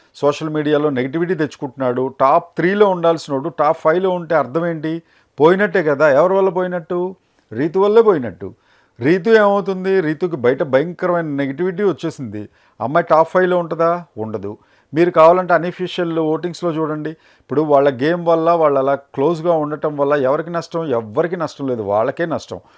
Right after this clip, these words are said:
అలాంటప్పుడు వాళ్ళ జోలికి వెళ్లకుండా వాళ్ళు పోతే పోతారులే అని ఊరుకోవాలి. కానీ సంజన మధ్యలోకి దూరి సంజన నెత్తి మీద కూడా తెచ్చుకుంది అది. ఇప్పుడు ఏమవుతుందంటే డెమాన్ ఫ్యాన్స్ సంజనాని ఎలిమినేట్ చేస్తారు. అంటే I mean తనకి ఓటింగ్, ఆ,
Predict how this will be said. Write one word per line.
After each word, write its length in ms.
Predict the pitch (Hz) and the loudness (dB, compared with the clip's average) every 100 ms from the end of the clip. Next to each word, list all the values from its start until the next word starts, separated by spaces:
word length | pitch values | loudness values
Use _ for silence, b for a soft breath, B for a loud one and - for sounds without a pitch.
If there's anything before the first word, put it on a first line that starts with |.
| b b b - | b b b -4
అలాంటప్పుడు 720 | 107 147 214 233 214 - 147 | 2 6 6 6 2 0 0
వాళ్ళ 500 | 120 160 202 160 170 | 2 2 6 6 6
జోలికి 480 | 139 107 170 220 196 | 2 2 4 4 4
వెళ్లకుండా 560 | 190 180 170 135 123 185 | 2 2 -2 0 4 4
వాళ్ళు 260 | 170 156 | 4 2
పోతే 300 | 147 160 170 | 2 0 0
పోతారులే 560 | 202 165 165 175 170 180 | 0 0 0 0 0 -2
అని 120 | 175 | -2
ఊరుకోవాలి. 500 | 139 165 160 156 131 | -2 -4 2 2 2
కానీ 300 | 110 107 120 | 0 -2 -4
సంజన 420 | - 147 165 208 | -4 -4 0 2
మధ్యలోకి 440 | 196 160 143 175 135 | 2 2 0 -2 -2
దూరి 200 | 127 170 | -4 -4
సంజన 520 | 156 147 180 185 175 b b b 123 | -4 -4 2 2 2 b b b -4
నెత్తి 260 | 143 - | -4 -2
మీద 160 | 180 180 | -2 0
కూడా 220 | 165 196 | 0 0
తెచ్చుకుంది 440 | 185 175 - 180 120 | 0 -4 -4 -4 -4
అది. 160 | 90 _ _ _ _ _ - | -6 _ _ _ _ _ -12
ఇప్పుడు 320 | 127 - 190 185 | -12 -2 2 4
ఏమవుతుందంటే 720 | 190 214 190 180 139 117 127 | 4 2 0 -2 0 2 2
డెమాన్ 440 | 135 151 196 202 | 2 2 0 0
ఫ్యాన్స్ 360 | 180 156 151 208 | -2 -2 -2 -2
సంజనాని 460 | 165 160 165 175 | -2 -2 -2 0
ఎలిమినేట్ 360 | 170 156 160 147 | -2 -2 -2 0
చేస్తారు. 420 | 117 - 87 78 _ _ _ 113 | -2 -4 -12 -18 _ _ _ -8
అంటే 280 | 135 180 | 2 2
I 40 | 143 | 2
mean 220 | 185 190 - b b - | -2 -8 -16 b b 0
తనకి 160 | 139 151 | 0 0
ఓటింగ్, 480 | 143 165 180 175 170 165 156 151 143 139 135 139 - 98 127 | 0 0 -2 -2 0 2 2 2 2 0 -4 -8 -10 -10 -10
ఆ, 60 | - | -8